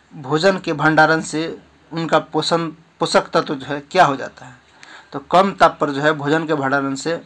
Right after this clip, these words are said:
उनका पोषक तत्व पूछा जा रहा है, तो क्या हो जाएगा? उसका पोषक तत्व पर क्या होगा? कोई प्रभाव नहीं पड़ेगा कम भंडारण से।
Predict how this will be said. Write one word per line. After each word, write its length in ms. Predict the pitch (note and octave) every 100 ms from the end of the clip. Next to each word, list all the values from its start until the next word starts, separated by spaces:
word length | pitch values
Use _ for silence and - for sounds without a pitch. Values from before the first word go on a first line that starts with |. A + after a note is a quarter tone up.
| C#3+
उनका 200 | C#3+ C#3
पोषक 300 | - - D3+
तत्व 360 | - G3+ B3 A3+ - _ _ _ _ _ _ _ -
पूछा 220 | C#3+ E3+
जा 120 | D#3
रहा 220 | D#3 D3 D3
है, 120 | D#3 _ _ _
तो 60 | -
क्या 180 | G3 F#3
हो 120 | D#3+
जाएगा? 340 | C#3+ A#2+ B2 - -
उसका 200 | - D3+
पोषक 340 | C#3+ D3 -
तत्व 300 | E3 E3 D#3+ -
पर 140 | G3+ - - _ - - - -
क्या 120 | G3+
होगा? 320 | F3 C3 A#2+ - _ -
कोई 120 | E3
प्रभाव 500 | E3 E3 D#3+ F#3 F#3
नहीं 320 | C3+ C#3+ D#3+
पड़ेगा 500 | D3+ C3+ B2 A#2+ B2 D#3 _ _
कम 200 | - D3
भंडारण 440 | C#3 C3+ B2+ A#2 A#2
से। 160 | -